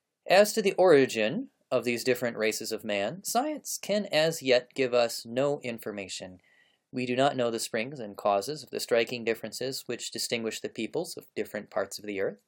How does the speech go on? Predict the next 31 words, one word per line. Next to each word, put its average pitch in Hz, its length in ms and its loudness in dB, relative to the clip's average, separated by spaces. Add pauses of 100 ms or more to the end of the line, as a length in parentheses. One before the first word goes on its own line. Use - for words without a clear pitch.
(340)
and 151 120 -4
we 180 100 6
are 202 140 6
absolutely 214 600 0
ignorant 147 500 0 (140)
as 120 240 -2
to 123 80 -10
the 113 120 -6
time 135 460 -2
when 117 160 -2
these 113 200 -6
differences 120 580 -8
were 110 160 -4
produced. 196 540 -8 (540)
Man, 127 320 2
however, 117 640 2 (100)
as 104 380 2
a - 80 -8
social 165 520 -2
animal, 101 580 -6
is 131 180 -2
distinguished 156 500 -2
as 165 180 2
much 120 360 0 (100)
by 131 120 8
his 160 220 -2
relations 170 560 -2
with 131 120 -2
his 123 160 -4
fellow 131 260 2
man 123 480 2